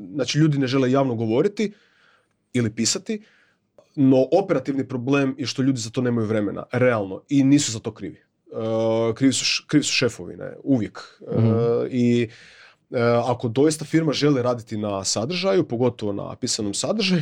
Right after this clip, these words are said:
Speaker 1: <laughs> onda jednostavno developeru koji ima volju i želju pisat, moraju dati svaki dan četiri sata, e, vremena da piše bez da ga i-, itko smeta. I to se onda mora uzimati u obzir. Znači, to,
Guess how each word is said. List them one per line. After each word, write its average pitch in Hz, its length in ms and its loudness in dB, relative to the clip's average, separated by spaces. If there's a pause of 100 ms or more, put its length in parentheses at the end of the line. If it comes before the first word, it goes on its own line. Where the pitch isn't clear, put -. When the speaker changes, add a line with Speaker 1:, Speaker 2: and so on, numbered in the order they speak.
(120)
Speaker 1:
<laughs> - 20 -2
onda 180 220 2
jednostavno 175 400 0
developeru 147 680 2
koji 123 260 2
ima 170 160 4
volju 113 540 -4
i 113 320 -6
želju 113 260 -6
pisat, 170 300 -4 (560)
moraju 123 400 2
dati 113 420 0
svaki 117 340 -2
dan 123 140 0
četiri 117 260 -8
sata, 117 460 -2 (760)
e, 107 60 -8 (680)
vremena 117 460 0
da 113 280 0
piše 127 300 -4
bez 123 180 -4
da 123 80 0
ga 113 100 -4
i-, 127 200 -4
itko - 340 -10
smeta. 113 580 -2
I 131 60 -16
to 113 120 -6
se - 140 -6
onda 117 80 -2
mora 117 200 0
uzimati 107 340 -6
u 110 80 -2
obzir. - 320 -8 (240)
Znači, - 360 -14
to, 120 320 2